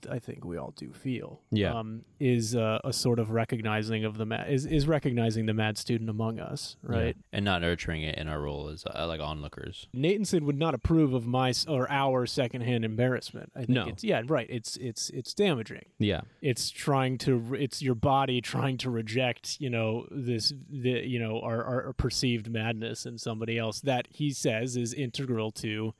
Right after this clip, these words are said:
Speaker 1: not just the institution, but the whole academic project, um, entirely.
Speaker 2: Yeah.
Speaker 1: That was the first thing that, that was how I was trying to nego-, yeah, you know, this, this turned into a bigger thing, but that was how I was trying to negotiate. That's sort of, you're right, I think, to point out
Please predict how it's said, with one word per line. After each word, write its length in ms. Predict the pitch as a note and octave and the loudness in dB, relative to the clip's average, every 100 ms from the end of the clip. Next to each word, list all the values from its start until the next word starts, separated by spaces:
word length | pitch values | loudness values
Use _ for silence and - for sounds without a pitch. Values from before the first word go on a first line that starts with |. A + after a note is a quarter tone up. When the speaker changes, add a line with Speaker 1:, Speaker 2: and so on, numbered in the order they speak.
| - | -2
Speaker 1:
not 180 | E3+ E3 | 0 2
just 180 | D3+ C#3 | 0 0
the 80 | |
institution, 480 | A#2 C3 - G#3 G#3 | -4 -2 0 0 0
but 120 | G3 F3 | 0 2
the 40 | |
whole 180 | F3 E3 | 4 4
academic 360 | D3+ D3+ D3 - | 4 2 0 2
project, 520 | C#3+ C#3 C#3 B2 C3 | 2 4 2 0 0
um, 380 | A#2+ A#2+ A#2 A2+ _ - | 2 2 0 -8 _ -8
entirely. 520 | C3 D3 D#3+ - - - | -2 0 0 -2 -4 2
Speaker 2:
Yeah. 240 | F#2+ D#2+ F#2 - | 2 2 -2 -8
Speaker 1:
That 240 | C#3+ E3+ G3+ | 0 2 2
was 120 | D#3+ | 2
the 100 | E3+ | 0
first 320 | F3+ E3 - | 2 2 2
thing 220 | D3 C#3 | 2 4
that, 160 | C3+ D3+ | 2 4
that 120 | F#3 | 4
was 140 | F#3 | 4
how 160 | D3+ C#3 | 2 4
I 120 | C3 | 4
was 120 | B2+ | 4
trying 200 | - A#2+ | 2 2
to 80 | G#2+ | 2
nego-, 240 | A2 A#2 A#2 | 0 0 0
yeah, 200 | D#3 - | 0 -2
you 160 | D#3+ | -2
know, 140 | C3 A2+ | -2 0
this, 240 | B2 - | 0 -2
this 180 | - C3 | -2 0
turned 220 | C#3+ B2 | 0 2
into 160 | A2+ A2+ | 2 2
a 60 | |
bigger 240 | A2 A#2 A#2 | 2 0 2
thing, 240 | A#3+ G#3+ | 2 2
but 100 | E3 | 2
that 140 | F3+ D#3+ | 4 4
was 160 | C#3 | 2
how 180 | C#3 B2+ | 4 4
I 60 | B2 | 4
was 140 | A2+ | 2
trying 200 | C3 A#2+ | 0 0
to 60 | A2+ | 0
negotiate. 640 | A2 A2+ A2+ B2 A2+ A2+ | 2 4 4 2 0 0
That's 160 | A#2+ - | 0 2
sort 160 | G3+ | 2
of, 100 | C#3 | 4
you're 140 | C3+ B2+ | 4 4
right, 240 | C3 A2+ | 4 2
I 40 | |
think, 320 | A2 A2+ A2+ - | 2 -2 -4 -8
to 80 | A2+ | -4
point 220 | A#2 A2 | -2 0
out 200 | A2 | -2